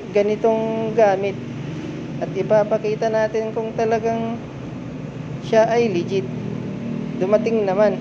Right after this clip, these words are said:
ibig sabihin ay legit. At ayun nga, at nagcha-charge pa yung isang baterya. Abangan na lang natin yung susunod na part two. Kung magkakaroon pa ng part two.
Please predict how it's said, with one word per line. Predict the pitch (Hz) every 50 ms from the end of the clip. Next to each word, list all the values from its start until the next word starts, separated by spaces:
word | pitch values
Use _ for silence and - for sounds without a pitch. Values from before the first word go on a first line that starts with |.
| - -
ibig | - - 226 214
sabihin | - - 214 214 208 226 226 220 214 196 180 175 165
ay | 196 226 214
legit. | 185 165 165 165 214 202 - 170 - - 120 120 - - - - - - - - - - - - - - 226 226 233 - 233 240 233 - 160 160 160 160 - - - - - - - - - -
At | - 175 170 -
ayun | 185 196 202 208 208 214
nga, | 214 214 208
at | 208 208 220
nagcha-charge | 226 208 214 233 220 214 214 214 226 214 208 - -
pa | - 226 220
yung | 226 220
isang | 220 214 220 220 226 220
baterya. | 208 196 - 165 156 160 165 175 170 175 - - - - - - - - - - - - - - - - - - - - -
Abangan | 170 160 156 165 170 180 190 196
na | 202 208 214
lang | 214 220 220
natin | 220 226 226 226 220 220 220 226
yung | 226 233 226 226 220
susunod | - 240 226 - - 226 226 233 226 220 226
na | 233 226
part | - 180 175 175 - - - -
two. | 196 190 190 190 190 - - - - - - - - - - - - - - - - - - -
Kung | - 175 180
magkakaroon | 185 190 190 190 - 208 208 208 214 208 208 214 214 220 214 -
pa | 220 214
ng | 214 220 214 214
part | - 180 175 - - - -
two. | 208 196